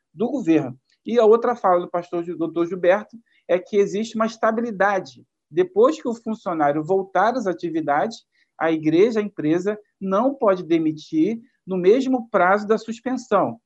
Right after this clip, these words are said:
Se foi suspenso por sessenta dias, o empregado ganha uma estabilidade, não pode ser demitido no prazo de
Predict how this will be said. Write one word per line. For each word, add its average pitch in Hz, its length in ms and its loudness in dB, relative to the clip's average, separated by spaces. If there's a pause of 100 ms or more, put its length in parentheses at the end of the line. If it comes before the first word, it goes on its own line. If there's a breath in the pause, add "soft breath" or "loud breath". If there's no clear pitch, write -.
(240)
Se - 200 -6
foi 220 180 4
suspenso 156 540 -4
por 170 100 -4
sessenta 165 520 -4
dias, 196 400 -6 (320)
o 226 120 0
empregado 185 600 0
ganha 165 180 -2
uma 180 100 -4
estabilidade, 180 840 -2
não 196 280 0
pode 196 360 0
ser 170 160 -4
demitido 190 760 -4 (220)
no 202 140 -4
prazo 160 520 -2 (240)
de 165 380 -4